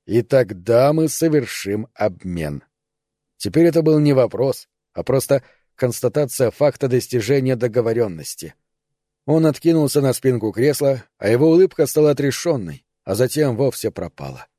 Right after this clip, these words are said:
Он вцепился в подлокотники кресла так, что побелели костяшки пальцев,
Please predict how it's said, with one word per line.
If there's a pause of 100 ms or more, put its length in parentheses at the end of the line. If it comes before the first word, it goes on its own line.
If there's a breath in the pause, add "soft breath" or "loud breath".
(400)
Он
вцепился
в
подлокотники
кресла
так, (280 soft breath)
что
побелели
костяшки
пальцев,